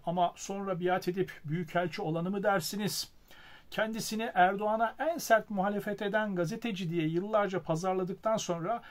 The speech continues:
A K P milletvekili mi olanı dersiniz? Saymakla bitmez, liste o kadar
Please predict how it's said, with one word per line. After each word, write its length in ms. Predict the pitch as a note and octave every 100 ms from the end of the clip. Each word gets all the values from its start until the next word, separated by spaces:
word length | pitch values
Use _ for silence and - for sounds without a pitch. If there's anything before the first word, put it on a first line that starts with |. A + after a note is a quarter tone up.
| - -
A 180 | D#3
K 200 | D3+ G3
P 140 | - G#3
milletvekili 640 | F3 D#3+ D#3+ E3+ D#3 F#3
mi 80 | F#3+
olanı 360 | F3 C#3+ B2+ B2
dersiniz? 640 | A#2 B2 - A#2+ - - -
Saymakla 760 | - - - G3 G3 G#3+ - C#3+
bitmez, 520 | C3 - - - -
liste 300 | E3 D3+ -
o 140 | F#3 D#3
kadar 320 | C3+ F3